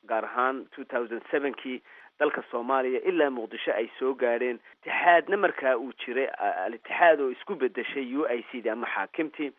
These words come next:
Xaakimta markii weerarka Ethiopia ay soo qaaday waddanka ay gashayna, in meelo badan loo kala baxay, Al-Shabaabna qayb ka mid a, eh, eh, ka, maxaakiinta ay ka dhalatay. Bimacna waxa weeye, riboorkan hadda aad sheegaysay Haaruunow iyo ribooryo la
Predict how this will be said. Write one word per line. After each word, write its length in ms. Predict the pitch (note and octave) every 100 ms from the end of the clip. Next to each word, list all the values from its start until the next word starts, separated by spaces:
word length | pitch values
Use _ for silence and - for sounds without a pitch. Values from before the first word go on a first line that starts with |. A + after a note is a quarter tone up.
| - - -
Xaakimta 380 | D3+ - A#3+ G3
markii 260 | G3 -
weerarka 420 | F3+ F3+ F3 - B2
Ethiopia 400 | - E3+ C3 A2+
ay 80 | -
soo 140 | C#3
qaaday 340 | C#3 A#2+ A2 C3
waddanka 360 | C#3 A#2 G2 F#2
ay 100 | A2
gashayna, 460 | G#2 - C3 G#2 - - D#3+
in 120 | E3+
meelo 280 | D#3+ F3 G#3+
badan 300 | F3 D#3+ D3+
loo 120 | C#3
kala 260 | - A#2 G#2
baxay, 400 | - - C3+ - _ -
Al-Shabaabna 720 | C3+ B2+ D3+ E3+ D#3 C3+ C3 -
qayb 220 | D3 E3+ -
ka 120 | F3+
mid 200 | E3 B2+
a, 100 | G#2 -
eh, 340 | - G#2+ G2+ F2 - _ G2+
eh, 260 | G2+ E2+ D2+ _
ka, 100 | - -
maxaakiinta 640 | A#2+ - G#2+ - C#3 C#3 A#2
ay 120 | G#2+
ka 160 | - C3+
dhalatay. 380 | G#2+ F2+ - - C#3+
Bimacna 320 | G#3 - G3
waxa 180 | F#3+ F3
weeye, 380 | F3 B2+ G2 - _ _ -
riboorkan 500 | D3 - G#3+ G#3 G3
hadda 240 | F3+ F3+ D3 C3
aad 80 | B2
sheegaysay 460 | D3+ D#3+ C#3 - D3
Haaruunow 580 | B2+ B2 C3 C3 A2+ G2
iyo 160 | A#2+ A#2+
ribooryo 480 | C3 C3 C3+ F3+
la 100 | F3+